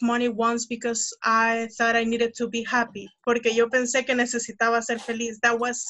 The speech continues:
very interesting. So, como, fue como súper interesting y bien trascendental esa respuesta. Thank you for that. So, we're gonna head, gonna go ahead and continue. Vamos a ir un poco para continuar acá.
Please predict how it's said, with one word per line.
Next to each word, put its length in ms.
very 520
interesting. 840
So, 240
como, 360
fue 100
como 200
súper 480
interesting 840
y 80
bien 220
trascendental 800
esa 200
respuesta. 560
Thank 280
you 80
for 300
that. 180
So, 240
we're 180
gonna 200
head, 460
gonna 240
go 180
ahead 360
and 280
continue. 520
Vamos 240
a 60
ir 80
un 100
poco 320
para 220
continuar 460
acá. 260